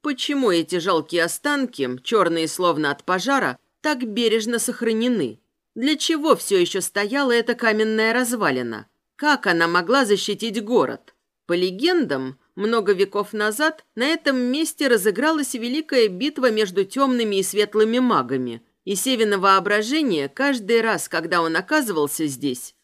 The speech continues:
вырисовывало перед ним полчища могущественных колдунов.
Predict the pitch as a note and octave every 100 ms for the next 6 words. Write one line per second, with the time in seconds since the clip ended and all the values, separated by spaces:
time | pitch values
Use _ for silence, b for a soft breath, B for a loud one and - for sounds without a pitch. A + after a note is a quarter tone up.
0 | _ G#3+ B3 B3 F4 E4+ E4+ C#4+ B3+ F#3
1 | A3 G3+ F#3 D#4 D#4+ D4+ D4+ E4 - D4
2 | - C4 A3 G3 A3+ - A3 - F#3 F3+
3 | F3 - F3+ E3 E3 D3 A2+